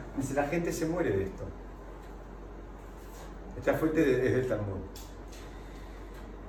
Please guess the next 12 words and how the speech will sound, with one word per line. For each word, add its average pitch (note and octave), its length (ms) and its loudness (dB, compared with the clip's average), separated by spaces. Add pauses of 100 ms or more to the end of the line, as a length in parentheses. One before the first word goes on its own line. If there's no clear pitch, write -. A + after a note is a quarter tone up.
(140)
Voy F#3+ 100 10
a F#3+ 40 8
traer G3+ 160 8
un G3 100 8
par F#3+ 140 12
de - 60 8
fuentes E3+ 360 4
más. - 440 4 (340)
Según F#3+ 640 6
el C#3+ 140 4
Midrash D3+ 480 12
Tanhumá, D3 640 8